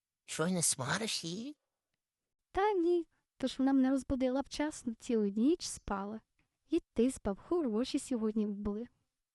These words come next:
Speaker 1: То вставай, мамка, ти знаєш, який зараз день?
Speaker 2: Який, Мусічка?
Speaker 1: Середа.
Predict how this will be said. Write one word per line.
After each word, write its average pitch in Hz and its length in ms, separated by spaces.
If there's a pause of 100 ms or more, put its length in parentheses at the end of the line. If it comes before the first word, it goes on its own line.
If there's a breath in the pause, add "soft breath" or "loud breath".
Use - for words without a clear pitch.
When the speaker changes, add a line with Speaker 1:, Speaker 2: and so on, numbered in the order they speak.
(560 soft breath)
Speaker 1:
То - 80
вставай, 240 520
мамка, 190 460
ти - 160
знаєш, 127 340
який 277 240
зараз 180 340
день? 139 260 (1000)
Speaker 2:
Який, 302 420
Мусічка? 277 640 (580)
Speaker 1:
Середа. 226 800